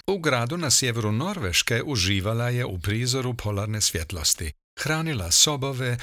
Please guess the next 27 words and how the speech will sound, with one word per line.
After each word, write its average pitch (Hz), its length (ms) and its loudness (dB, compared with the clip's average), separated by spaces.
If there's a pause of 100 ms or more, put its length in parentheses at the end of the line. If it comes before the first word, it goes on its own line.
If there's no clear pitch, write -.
(140)
plovila 131 440 0
fjordovima 123 760 0
i 127 80 0
iz - 280 0
brodske 104 480 0
palube 98 420 -4
gledala 95 380 -4
kitove. - 560 -8 (280)
„Kad 175 160 2
sam 214 320 4
lani 104 340 2
sa 139 160 2
suprugom 113 500 0
bila 110 220 0
na 110 160 0
sjeveru 147 460 2
Norveške 131 760 0
iznad 117 440 0
arktičkog 156 720 -4
kruga, 107 600 -2 (220)
ti 220 160 0
su - 160 6
mi 110 140 2
se 95 200 2
krajolici 113 720 0
toliko 175 440 -4
svidjeli 117 580 0